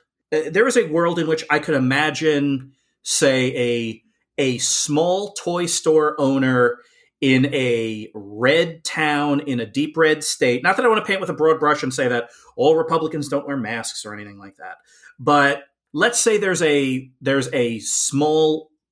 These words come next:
locally owned store in a town,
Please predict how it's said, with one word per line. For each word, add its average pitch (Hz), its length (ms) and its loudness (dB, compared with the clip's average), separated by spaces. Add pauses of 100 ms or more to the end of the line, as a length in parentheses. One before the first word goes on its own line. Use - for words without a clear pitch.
locally 156 520 0
owned 151 240 0
store 123 640 2 (380)
in 139 220 4 (100)
a 120 360 -2
town, 165 840 -2